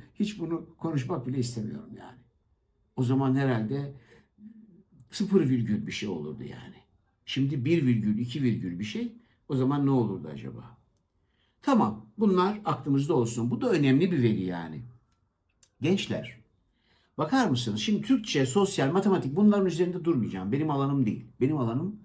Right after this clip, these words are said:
kimya. Şimdi T Y T fen olarak açıklamış Ö S Y M. Yirmi tane soru var biliyorsunuz. Yedi tane fizik, yedi tane kimya, altı tane biyoloji.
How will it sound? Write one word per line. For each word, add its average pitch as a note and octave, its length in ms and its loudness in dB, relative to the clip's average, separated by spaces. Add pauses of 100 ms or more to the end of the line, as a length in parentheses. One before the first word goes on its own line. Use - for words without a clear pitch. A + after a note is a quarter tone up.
(360)
kimya. A#2+ 540 0 (600)
Şimdi A#3 480 0
T A#3 140 4
Y C#4 180 2
T D#3+ 400 0 (480)
fen - 360 4
olarak A#2 540 0
açıklamış G2+ 580 -6
Ö G#2 80 -6
S - 160 -8
Y D2+ 120 -8
M. - 220 -16 (420)
Yirmi G3+ 220 2
tane F#3 240 2
soru F#3 260 4
var G#2+ 220 0
biliyorsunuz. B2 600 0 (300)
Yedi F3 220 2
tane D#3+ 280 4
fizik, C#3+ 380 -4
yedi E3+ 200 2
tane A#2 300 2
kimya, G#3 500 4
altı F#3 280 4
tane F3 300 2
biyoloji. F#2 460 -2